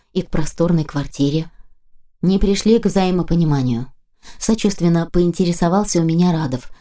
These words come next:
с которым я всё ещё на связи и о котором успела забыть. "Не пришли.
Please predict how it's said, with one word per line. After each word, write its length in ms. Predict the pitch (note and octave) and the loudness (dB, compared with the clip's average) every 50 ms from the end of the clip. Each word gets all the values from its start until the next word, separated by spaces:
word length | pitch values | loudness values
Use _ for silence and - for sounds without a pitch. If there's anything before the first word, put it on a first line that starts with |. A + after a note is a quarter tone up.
| _ _ - | _ _ -8
с 80 | - | -4
которым 320 | - F3+ F3+ E3 E3 E3 D3+ | -2 0 0 2 0 2 2
я 200 | D3+ E3 D#3 D3+ | 2 2 0 0
всё 200 | - - E3+ D#3 | -2 0 0 0
ещё 180 | C#3+ - D#3 | 0 0 0
на 100 | D3+ D3 | 0 -2
связи 440 | D3+ - - B3 C4 G#3+ G3 G3+ - - - | 0 2 2 4 4 4 2 0 0 -4 -6
и 80 | - A3 | -4 -4
о 80 | F#3+ E3+ | -4 -2
котором 420 | - E3 - - G#3 A3 G#3 F3+ | -4 -4 -2 0 2 2 2 2
успела 340 | E3+ - - - F3 E3+ E3 | 0 -2 0 0 0 0 0
забыть. 420 | D3+ E3 D3+ C3+ B2+ B2 - - - - - _ _ _ _ _ _ _ _ _ _ _ _ _ _ _ _ _ _ - | 0 0 0 -2 -4 -4 -6 -12 -20 -20 -20 _ _ _ _ _ _ _ _ _ _ _ _ _ _ _ _ _ _ 0
"Не 100 | A3+ A3 | 0 2
пришли. 500 | - G#3 F3 E3+ - - D3+ D3 D#3 E3+ | 2 0 -2 -2 -4 -2 0 0 0 0